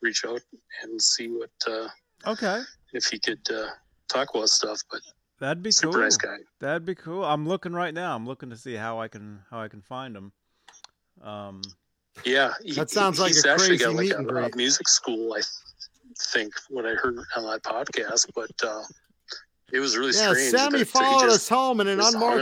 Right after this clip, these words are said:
Speaker 1: out and just
Speaker 3: sedan.
Speaker 1: talking away.
Speaker 3: With blacked out windows.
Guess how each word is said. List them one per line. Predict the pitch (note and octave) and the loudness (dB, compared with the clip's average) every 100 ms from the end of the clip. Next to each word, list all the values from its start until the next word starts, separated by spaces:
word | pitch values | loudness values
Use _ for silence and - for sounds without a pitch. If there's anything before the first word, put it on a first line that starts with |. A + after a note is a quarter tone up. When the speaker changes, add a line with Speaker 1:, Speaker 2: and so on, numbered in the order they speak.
| C4+ | 2
Speaker 1:
out | - | 0
and | E3+ | 2
just | G#3+ A#3+ | 2 4
Speaker 3:
sedan. | A#3 C3 F2+ - - _ _ _ _ - - _ - | 2 0 -4 -14 -20 _ _ _ _ -20 -20 _ -4
Speaker 1:
talking | A2+ A#2+ B2+ | -2 0 0
away. | B2 B2+ B2 | 0 0 -2
Speaker 3:
With | F#3 | 0
blacked | A3+ A3 A#3 | 0 0 0
out | A3+ G3+ | 2 2
windows. | A#3 A3 C#3+ G#2 - | 0 0 -2 -4 -10